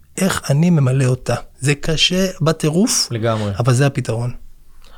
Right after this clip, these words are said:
Speaker 2: אז למעשה נתינה מצריכה התעלות.
Speaker 1: כן, עלייה, בטח. יש את ה-, יש את ה-, מישהו אמר לי משהו נורא יפה, הוא, יש ככה, הוא אומר, "בתוכנו יש ככה, יש נפש, הנפש מושכת למטה,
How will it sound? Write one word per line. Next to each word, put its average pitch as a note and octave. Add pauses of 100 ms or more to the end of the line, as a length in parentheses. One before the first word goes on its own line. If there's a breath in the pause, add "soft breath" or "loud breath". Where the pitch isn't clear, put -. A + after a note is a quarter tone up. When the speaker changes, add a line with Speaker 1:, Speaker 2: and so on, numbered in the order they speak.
(120)
Speaker 2:
אז G#2+
למעשה A#2
נתינה C3+
מצריכה A#2+
התעלות. A#2 (320)
Speaker 1:
כן, B2+ (140)
עלייה, C3 (160)
בטח. - (480 loud breath)
יש E3
את -
ה-, D#3 (340 loud breath)
יש C#3+
את -
ה-, - (240)
מישהו D#3
אמר C#3
לי C3+
משהו C3+
נורא C3
יפה, -
הוא, A2+
יש -
ככה, -
הוא A2+
אומר, C#3+
"בתוכנו C3+
יש C3+
ככה, B2
יש C3
נפש, C3 (240)
הנפש C3+
מושכת A#2+
למטה, A2+